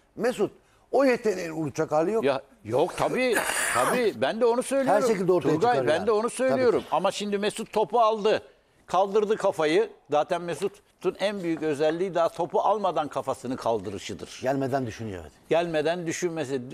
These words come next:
Speaker 2: Gelmeden düşündü. Bir de geldiğinde kaldırdı ki herkes birinin kolunda geziyor sahada.
Speaker 1: Geziyor.
Speaker 2: Ne olacak
Speaker 1: Arkada,
Speaker 2: abi?
Speaker 1: arkada bekliyor, offside'da bekliyor,
Speaker 2: Evet.
Speaker 1: çizgide bekliyor. Hiçbir şey yapmayacak. Topu ezecek, bekleyecek,
Speaker 2: Evet.
Speaker 1: dönecek, geri verecek.
Speaker 2: Evet.
Speaker 1: Dolayısıyla burada önemli olan şu. Hocaların,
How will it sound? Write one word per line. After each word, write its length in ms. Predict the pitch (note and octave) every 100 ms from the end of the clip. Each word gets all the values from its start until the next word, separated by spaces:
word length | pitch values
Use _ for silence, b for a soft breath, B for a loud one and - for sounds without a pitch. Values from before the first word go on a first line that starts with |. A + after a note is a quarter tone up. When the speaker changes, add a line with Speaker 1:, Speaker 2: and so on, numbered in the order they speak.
| - - - D#3+ E3
Speaker 2:
Gelmeden 640 | F#3 G#3 G#3 G3 G3+ G3+
düşündü. 480 | G#3 - G3+ G3 F3
Bir 100 | G3
de 100 | G#3
geldiğinde 560 | G3 G3 F#3+ G3 G3 G3+
kaldırdı 520 | F#3 F#3+ F#3+ F#3+ G#3
ki 120 | G#3+
herkes 400 | G3 F#3 G3 F3
birinin 300 | F#3+ F#3+ G3+
kolunda 420 | - F#3 F3+ F3
geziyor 400 | G3 G3 F3+ F#3+
sahada. 180 | C3+ B2
Speaker 1:
Geziyor. 320 | A2 C#3+ A2
Speaker 2:
Ne 80 | E3+
olacak 280 | G#3+ F3 F#3
Speaker 1:
Arkada, 160 | E3
Speaker 2:
abi? 60 | E3 D#3
Speaker 1:
arkada 280 | D#3 F3 F3
bekliyor, 380 | E3 - F3 C#3
offside'da 500 | C3 D#3+ D#3 E3 D#3+
bekliyor, 180 | F3 F#3
Speaker 2:
Evet. 140 | F#3+
Speaker 1:
çizgide 360 | - C#3+ D#3 D#3
bekliyor. 440 | D3+ - C#3 D#3 D#3 b b b
Hiçbir 160 | - -
şey 120 | A#3+
yapmayacak. 420 | A#3+ G3+ F#3+ -
Topu 200 | G3 G#3
ezecek, 440 | G#3+ C3+ D#3 E3 G#3+
bekleyecek, 380 | A3+ E3 F3+
Speaker 2:
Evet. 120 | D3+ B B F3
Speaker 1:
dönecek, 340 | A#3 G#3+ -
geri 220 | A3 A#3
verecek. 280 | G3 C#3 A2+ -
Speaker 2:
Evet. 300 | D#3 D#3+ C#3 A2+ B _ G2+
Speaker 1:
Dolayısıyla 560 | C3 E3 E3+ B3 E3
burada 200 | D#3 E3
önemli 280 | F3 F3 F#3
olan 180 | F#3 F3
şu. 260 | - D#3 b b b b b _ _ -
Hocaların, 440 | B2 D3 E3 F3